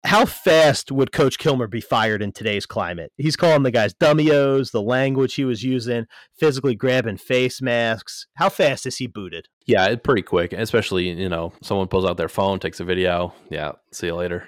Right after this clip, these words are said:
Speaker 1: I coach high school baseball, and you can't even come one percent close to anything he did.
Speaker 2: I've definitely had some, some coaches in the past who were more, uh, their style was more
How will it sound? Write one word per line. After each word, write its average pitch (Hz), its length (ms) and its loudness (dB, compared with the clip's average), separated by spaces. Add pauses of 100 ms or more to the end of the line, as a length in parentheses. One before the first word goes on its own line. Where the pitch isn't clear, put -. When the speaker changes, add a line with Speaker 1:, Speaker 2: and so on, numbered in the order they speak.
(160)
Speaker 1:
I 156 140 0
coach 139 340 0
high 120 120 0
school 110 240 -4
baseball, 95 520 -4 (120)
and 92 340 -8
you 123 200 -4
can't 113 420 -4
even 110 440 -2
come 92 360 -4
one 117 320 0
percent 117 460 -6
close 110 320 -8
to - 120 -6
anything 92 380 -8
he 95 160 -12
did. - 400 -14
Speaker 2:
I've - 60 -20
definitely 175 280 4
had 139 80 4
some, 107 220 0
some 101 200 -4
coaches 107 440 2
in 95 60 -2
the 92 60 -4
past 87 360 -2
who 95 100 -4
were 90 320 -4 (160)
more, 98 540 2
uh, 92 160 0
their 95 160 -2
style 95 400 2
was 92 160 -4
more 92 500 -2